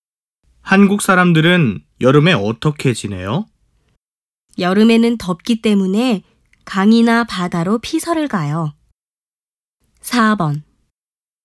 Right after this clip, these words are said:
Speaker 2: 한국의 겨울 날씨는 어때요?
Speaker 1: 춥고 건조해요. 바람도 많이 불어요.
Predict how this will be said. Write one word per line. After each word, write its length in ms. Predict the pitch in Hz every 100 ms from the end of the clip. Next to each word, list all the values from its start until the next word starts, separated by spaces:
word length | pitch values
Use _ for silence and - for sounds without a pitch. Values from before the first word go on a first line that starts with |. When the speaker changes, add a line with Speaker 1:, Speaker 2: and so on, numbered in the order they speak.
| _ _
Speaker 2:
한국의 580 | - 277 269 269 247 262
겨울 360 | - 208 208 220
날씨는 580 | 196 180 - 170 180 208
어때요? 600 | 165 - 170 156 208 311 _ _ _ _ _ _ _ _ _
Speaker 1:
춥고 520 | - - 208 - 208 202
건조해요. 840 | 113 113 123 139 117 101 131 - _ _ _ _ _ _
바람도 520 | - 123 127 123 143 127
많이 360 | 101 98 120
불어요. 520 | 127 107 92 90 87